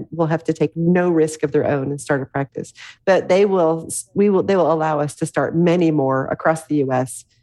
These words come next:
uh, later. So not only would the four vets be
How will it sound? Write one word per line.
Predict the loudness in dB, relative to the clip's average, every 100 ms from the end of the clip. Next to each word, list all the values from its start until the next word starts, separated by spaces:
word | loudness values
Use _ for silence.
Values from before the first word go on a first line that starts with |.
| _ _ -4
uh, | -2
later. | 0 0 0
So | -2 0
not | 4 4
only | 4 4 2
would | 0
the | -2
four | 0 2
vets | 2 -2 -2
be | 0 0